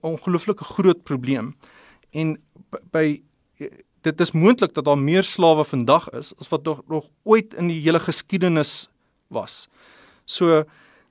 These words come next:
daar's ongelooflik, ehm, mense wat ly, en ons het in Libië laas jaar, het C N N ongelooflike goeie werk gedoen,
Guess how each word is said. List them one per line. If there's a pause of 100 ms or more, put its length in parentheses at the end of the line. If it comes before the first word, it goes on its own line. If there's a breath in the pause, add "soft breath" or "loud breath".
(120)
daar's
ongelooflik, (240)
ehm, (240)
mense
wat
ly, (100)
en
ons
het
in
Libië (100)
laas
jaar,
het
C
N
N
ongelooflike
goeie
werk
gedoen,